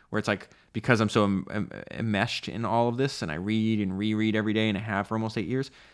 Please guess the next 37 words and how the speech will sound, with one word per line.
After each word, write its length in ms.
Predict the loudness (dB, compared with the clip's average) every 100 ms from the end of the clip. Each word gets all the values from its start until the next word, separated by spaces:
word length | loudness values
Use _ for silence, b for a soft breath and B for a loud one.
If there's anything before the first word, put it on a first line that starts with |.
| b
y-, 140 | -10 -6
these 200 | -2 0
connections 340 | 4 4 2
just 140 | -2 -2
come 140 | -4
tumbling 400 | -2 0 0 2
out 20 |
of 60 | 0
my 80 | 0
mouth. 280 | 0 -2 -2
You 120 | -4
hear 260 | 2 4
it 60 | 4
if 100 | 2
I 80 | 0
go 80 | 0
on 120 | 0
other 100 | 0
people's 260 | 0 -2
podcasts, 500 | 2 2 4 0 0
you 60 | -4
hear 140 | -4
it 40 | -2
on 180 | -4 -2
this 140 | -4
podcast, 600 | 2 0 2 2 0 -2
you 100 | -6
hear 200 | -2 0
it 60 | 0
if 100 | -4
you've 100 | -2
ever 260 | -2 -2 -6
spoken 320 | -2 -2 -2
to 40 |
me 60 | -4
in 80 | -2
person. 420 | 0 0 0 -4